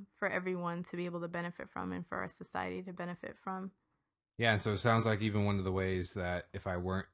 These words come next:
Speaker 2: involved at all, I could get involved is either looking into my K twelve system and seeing if they are, uh, you know, even close to, you know, having a ethnic studies program, but also getting involved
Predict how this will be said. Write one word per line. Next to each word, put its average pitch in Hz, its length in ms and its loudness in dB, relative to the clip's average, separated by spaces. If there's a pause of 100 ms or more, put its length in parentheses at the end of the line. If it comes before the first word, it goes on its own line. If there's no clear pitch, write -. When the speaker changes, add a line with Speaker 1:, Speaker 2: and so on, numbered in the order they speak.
Speaker 2:
involved 90 640 0
at 85 80 -4
all, 87 240 0
I 85 140 -4
could 87 180 -10
get 87 140 -2
involved 85 360 -4
is 85 120 -6
either 87 320 -2 (240)
looking 110 240 4
into 95 160 4
my 90 160 2
K 90 160 -4
twelve 85 420 -4
system 82 420 -6
and 85 140 -4
seeing 92 180 -2
if 82 120 -4
they 85 180 -2
are, 85 320 -2 (520)
uh, 73 420 -6 (360)
you 117 100 -4
know, 76 160 -6 (120)
even 92 240 0
close 107 440 4
to, 87 300 0 (720)
you 98 80 -2
know, 76 200 -6 (100)
having 110 360 8
a 87 320 2
ethnic 90 240 -2
studies 82 360 -6
program, 85 360 -4
but 104 100 2
also 147 280 6
getting 110 240 4
involved 101 480 4